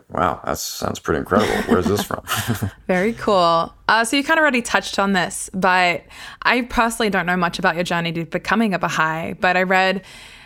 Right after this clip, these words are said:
Speaker 2: uh, that you first learned about the Baha'i faith in twenty eleven. I know these dates are kind of foggy, uh, but you officially enrolled in twenty fifteen, if I'm not mistaken. What was going through your life at the time? Like,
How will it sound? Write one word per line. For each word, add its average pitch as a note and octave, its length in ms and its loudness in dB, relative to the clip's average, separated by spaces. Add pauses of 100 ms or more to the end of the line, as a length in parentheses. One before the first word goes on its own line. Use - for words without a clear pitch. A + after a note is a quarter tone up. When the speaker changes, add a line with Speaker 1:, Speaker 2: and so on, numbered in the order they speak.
(200)
Speaker 2:
uh, F#3 200 4
that F3+ 140 -2
you G3 80 -2
first G#3 300 0
learned G3 200 2
about F#3 160 0
the F3+ 80 -2
Baha'i F3 180 0
faith F3 360 -4
in E3+ 380 -2
twenty F3 440 -2
eleven. C#4+ 840 0
I G3 100 0
know F#3 120 0
these F#3 180 -2
dates F3+ 240 -4
are F#3 40 -6
kind F3 220 -4
of - 120 -8 (340)
foggy, F#3+ 680 -2 (760)
uh, F#3+ 260 4
but F3+ 160 -4
you G#3+ 100 4
officially A#3+ 440 2
enrolled F#3 340 2
in F#3 80 0
twenty F3+ 260 -2
fifteen, F3 540 -6
if E3 100 -6
I'm F3 120 -2
not E3+ 160 -4
mistaken. F3 720 -4 (640)
What A3 360 2
was G4+ 320 0 (160)
going G#3+ 300 4
through A3+ 200 0
your G3+ 100 4
life F3 240 2
at F#3 60 -2
the F3+ 80 0
time? E3 680 -2
Like, F2 200 -4